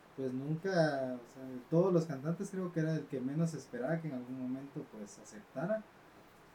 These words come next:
Pero es muy nuevo, ¿va? O sea, <laughs> acaba de aceptar y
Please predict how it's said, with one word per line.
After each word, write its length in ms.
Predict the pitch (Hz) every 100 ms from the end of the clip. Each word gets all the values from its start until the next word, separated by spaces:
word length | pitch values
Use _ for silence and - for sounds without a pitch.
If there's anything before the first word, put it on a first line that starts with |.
| - - -
Pero 840 | 143 139 135 131 127 123 120 117 110 107 - -
es 140 | 160 196
muy 180 | 208 160
nuevo, 420 | 139 170 120 101
¿va? 60 | 113
O 60 |
sea, 260 | - 143 160
<laughs> 0 |
acaba 320 | 160 165 175
de 100 | 156
aceptar 580 | 139 127 - 143 214 240 - - - - - - -
y 380 | 143 131 117 110